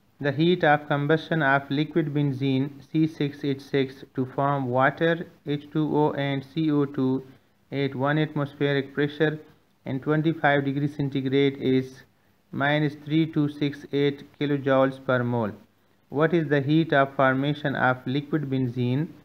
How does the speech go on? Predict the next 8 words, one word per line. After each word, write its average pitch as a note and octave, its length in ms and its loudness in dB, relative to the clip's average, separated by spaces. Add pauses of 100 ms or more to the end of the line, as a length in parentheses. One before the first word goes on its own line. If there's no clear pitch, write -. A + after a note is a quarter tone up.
(360)
under C#3+ 340 0
these C#3+ 400 -2
conditions? A2+ 720 -2 (3000)
Solution, C#3 520 2 (200)
the C#3 140 0
data D3 400 2
given C#3 380 0
is C#3 360 0